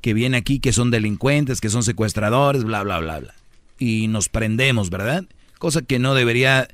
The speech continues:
eh, yo no he visto que diga que todos son. Pero si nosotros nos vamos a nuestro, nuestras ciudades o México, y nosotros, ¿qué le, qué es lo que le reclamamos al gobierno? Que no haya secuestros, que no haya delincuencia,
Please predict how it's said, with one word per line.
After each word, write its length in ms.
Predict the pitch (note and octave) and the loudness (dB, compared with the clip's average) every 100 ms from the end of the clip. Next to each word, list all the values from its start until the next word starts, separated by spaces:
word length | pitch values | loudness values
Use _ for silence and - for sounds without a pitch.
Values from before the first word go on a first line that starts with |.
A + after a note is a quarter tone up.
| - - - _ - | -16 -20 -20 _ -10
eh, 380 | A2+ A2+ A2 A2 | -2 0 0 -2
yo 140 | B2 D#3+ | -2 0
no 80 | |
he 20 | D3 | 0
visto 180 | C3+ | 0
que 140 | B2 B2 | 0 0
diga 280 | C3 C#3 A2 - | 0 -2 -6 -8
que 120 | A#2 | -8
todos 560 | - _ D#3 D#3+ C#3+ A2 | -8 _ 4 6 6 4
son. 320 | A2+ D#2 - - - - - - - - | 2 -2 -10 -14 -18 -20 -20 -20 -20 -6
Pero 300 | B2 C3+ C3 | 0 2 2
si 180 | A#2 C3 | 2 0
nosotros 400 | B2+ D3 G3+ F#3+ | 0 0 0 -2
nos 160 | B2+ G#2 | -2 0
vamos 560 | C#3+ G2 F2 - - - _ - _ | 0 0 -4 -8 -10 -16 _ -20 _
a 120 | G#2+ | -4
nuestro, 420 | A2 G#2 A#2 A2 F2 - - | -2 -2 0 0 -2 -10 -6
nuestras 540 | G#2+ F#2+ A2+ G#2 G2+ | -4 -4 -2 -2 0
ciudades 640 | - G#2+ G#2+ C3 C3+ A#2 | 0 0 2 4 4 2
o 80 | A2 | 2
México, 500 | A2+ B2 C3 C#3 C#3 - - - - - - - - - | 0 0 0 0 -2 -4 -20 -20 -20 -20 -20 -20 -20 -4
y 100 | C3 | -2
nosotros, 420 | B2+ C3 D3+ C3+ | 0 0 0 -2
¿qué 120 | D#3 | 2
le, 200 | D3+ D3+ A2 _ _ _ _ | 2 2 0 _ _ _ _
qué 120 | C#3 | -2
es 140 | C3+ | -2
lo 140 | B2+ C3 | 0 0
que 140 | G2+ | 0
le 100 | A2+ | -2
reclamamos 600 | A2+ A2 A#2 A#2 B2 B2+ A#2+ | -2 -2 0 2 2 2 2
al 80 | |
gobierno? 440 | A2 A2+ A2+ G2 E2+ - | 2 2 2 0 -4 -4
Que 120 | G#2+ | -2
no 160 | G#2+ | 0
haya 320 | A#2+ A#2 A#2 G#2+ | 0 2 0 -2
secuestros, 680 | - - B2+ D#3 B2 E3 A#2+ | -6 -2 2 2 2 0 0
que 80 | |
no 80 | A2+ | 0
haya 160 | A#2+ A2+ | 0 0
delincuencia, 840 | G2+ G2+ F2+ B2+ D#3 D3+ C#3+ C#3 | -2 -4 0 2 4 4 2 0